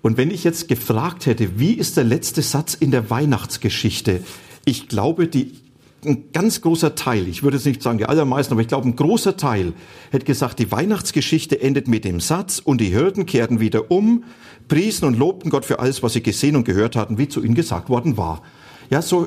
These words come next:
so endet die Weihnachtsgeschichte. Das ist aber nicht das Ende, weil dann fehlt was ganz Entscheidendes.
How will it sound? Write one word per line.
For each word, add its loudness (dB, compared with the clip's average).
so 0
endet 2
die 0
Weihnachtsgeschichte. -2
Das 0
ist -4
aber 2
nicht 0
das 0
Ende, 2
weil 2
dann 0
fehlt 0
was -2
ganz -2
Entscheidendes. 0